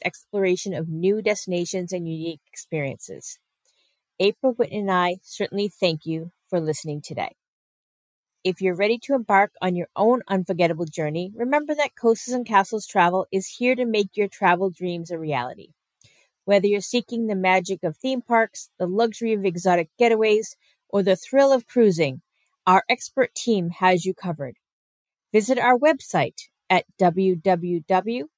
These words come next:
dot travel c n c dot com to discover a world of travel possibilities.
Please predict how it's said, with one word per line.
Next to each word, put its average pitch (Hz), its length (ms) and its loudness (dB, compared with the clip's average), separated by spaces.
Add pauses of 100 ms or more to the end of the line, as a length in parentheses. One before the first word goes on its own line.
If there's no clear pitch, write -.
(400)
dot 170 300 2 (120)
travel 220 640 2 (140)
c - 500 -4
n 190 320 0
c 247 460 -6 (260)
dot 190 220 4 (100)
com 294 440 0 (440)
to 226 140 -6
discover 208 560 0
a 202 80 0
world 180 440 0
of 190 160 0
travel 156 320 0
possibilities. 143 920 -8